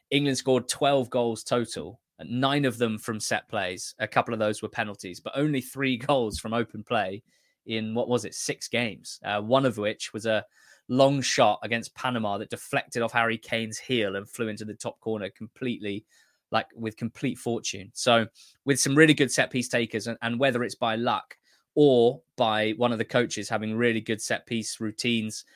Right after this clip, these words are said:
um, they've developed a reputation for it, and I think it does scare the opposition. So I would say that's one of England's big, um, you know, biggest threats, really, just set piece,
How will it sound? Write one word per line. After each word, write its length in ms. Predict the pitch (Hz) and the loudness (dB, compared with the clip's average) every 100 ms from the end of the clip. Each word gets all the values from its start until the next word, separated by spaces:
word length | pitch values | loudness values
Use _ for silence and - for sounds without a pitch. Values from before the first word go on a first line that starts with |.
| _ _ - | _ _ 0
um, 200 | 107 - | 0 4
they've 160 | 123 | 4
developed 380 | 120 131 131 123 | 6 6 6 4
a 40 | |
reputation 580 | 123 101 - 127 117 113 | -2 -2 -2 -2 0 -4
for 200 | - 110 | -4 -2
it, 20 | 104 | -2
and 60 | |
I 40 | 107 | -4
think 300 | - 131 135 | -2 -2 -2
it 120 | - | 0
does 220 | 127 120 | 0 2
scare 260 | - 117 107 | 2 2 4
the 120 | 107 | 0
opposition. 520 | - 104 104 - 98 | -2 -8 -8 -10 -12
So 140 | - | -6
I 140 | 113 123 | -2 -2
would 120 | 127 | 0
say 140 | 147 | 2
that's 200 | 127 107 | 4 2
one 120 | 120 113 | 0 0
of 80 | |
England's 280 | 113 113 110 | 0 -2 -6
big, 320 | - 117 110 _ _ _ _ _ _ 107 | -6 -4 -4 _ _ _ _ _ _ -2
um, 160 | 107 - | -2 0
you 120 | 131 | 0
know, 120 | 110 | 2
biggest 420 | 110 135 117 - | 0 0 0 -2
threats, 340 | - 139 - - | 2 2 2 -6
really, 240 | 98 104 | -6 -6
just 260 | 110 113 - | -6 -6 -2
set 200 | 127 - | -2 -2
piece, 380 | 113 107 - | -6 -4 -6